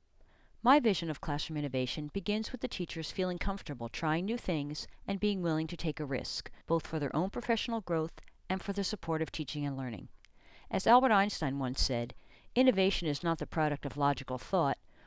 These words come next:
although the result is tied to logical structure." There must be a plan, but serendipitous discovery and deviation from the plan must be welcomed.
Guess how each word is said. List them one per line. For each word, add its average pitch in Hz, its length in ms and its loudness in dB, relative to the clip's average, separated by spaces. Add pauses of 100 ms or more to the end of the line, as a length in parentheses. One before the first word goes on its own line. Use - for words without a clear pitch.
(100)
although 202 220 4
the 220 80 2
result 208 460 4
is - 120 0
tied 151 260 4
to 160 100 -6
logical 143 400 0
structure." - 520 -6 (680)
There 202 100 -2
must 247 240 6
be 190 100 -2
a 165 60 0
plan, 131 500 -2 (220)
but - 140 -8
serendipitous 196 680 2
discovery 185 600 -2
and 156 140 -2
deviation 180 580 2
from 202 180 -6
the 190 80 -4
plan 156 400 0
must 185 220 0
be 254 100 0
welcomed. 117 540 0